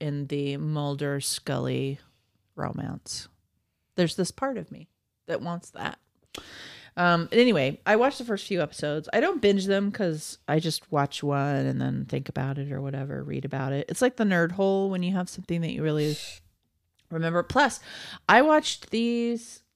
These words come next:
uh, so, like, what, they started in ninety-three, and I watched at least the first few seasons, um, when they were airing.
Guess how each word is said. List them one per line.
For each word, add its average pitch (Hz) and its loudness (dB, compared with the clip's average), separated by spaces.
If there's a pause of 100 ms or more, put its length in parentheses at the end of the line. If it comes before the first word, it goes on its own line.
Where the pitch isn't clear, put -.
(140)
uh, 151 0
so, - -8
like, 202 2
what, 180 -2
they 180 -6
started 190 -2
in 175 -2
ninety-three, 165 0
and - -4
I 185 0
watched - -4 (320)
at 277 2
least 392 2
the 277 -4
first 190 -2
few 175 0
seasons, 151 -2 (440)
um, 151 -2 (340)
when 233 4
they 220 6
were 214 2
airing. 143 4